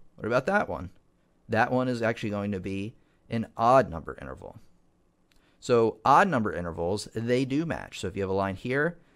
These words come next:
the other one's gonna be a line. So odd, odd, odd, odd, and they got even, even, even, and even, just like that.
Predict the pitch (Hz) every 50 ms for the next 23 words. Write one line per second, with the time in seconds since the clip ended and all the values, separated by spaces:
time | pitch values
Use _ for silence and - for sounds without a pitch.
0 | _ _ _ _ - 110 110 107 107 104 104 - - 104 101 98 101 95 87 90
1 | 87 80 - - - - - 95 85 - - _ _ _ _ _ - 127 143 147
2 | 151 156 156 143 135 - - _ _ _ _ _ 113 113 110 107 107 107 107 107
3 | 107 - _ _ _ _ _ - 98 87 82 80 82 90 - - _ _ _ _
4 | _ - 151 151 151 147 147 139 135 - - _ _ _ _ _ _ _ _ -
5 | 98 92 90 82 85 82 - - 113 107 104 104 98 92 90 92 - - _ _
6 | _ _ _ _ 101 92 87 85 80 80 80 80 - - _ _ _ _ _ _
7 | - 95 80 78 78 76 76 78 - - _ _ _ _ _ _ _ _ _ _
8 | _ _ _ _ _ - 107 95 95 92 90 87 - - 82 80 71 - 53 64
9 | 73 73 69 - 67 71 69 - - 50 -